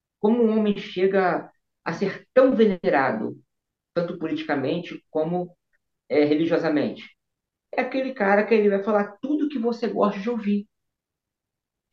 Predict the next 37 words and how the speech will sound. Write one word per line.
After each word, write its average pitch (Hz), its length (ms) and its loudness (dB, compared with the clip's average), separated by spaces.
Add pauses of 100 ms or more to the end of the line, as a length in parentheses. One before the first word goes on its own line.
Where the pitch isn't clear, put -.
(120)
É 202 60 6
o 208 80 4
camarada 220 480 4
que 240 80 0
ele 226 100 0
te 269 120 -6
entrega 226 800 4 (120)
aquilo 233 360 -4
que 226 80 -8
você 214 300 -2
quer 233 180 2
receber. 202 520 -4 (840)
Que 165 80 -12
fala 208 220 2
tudo 240 160 -4
que 233 100 -6
você 214 320 -4
gosta 214 340 2
de 175 80 -6
ouvir. 139 320 -8 (640)
Então, 160 220 2
esse 226 240 2
é 220 40 4
um, 214 120 -2
é 165 140 2
um 214 120 2
dos 208 120 -2
motivos 202 440 0
que 214 120 -4
leva 220 340 4
o 190 120 2
homem 185 480 2 (240)
ao 180 200 6
alto 285 400 8
nível 220 300 2
de 196 140 -2
veneração, 196 720 -2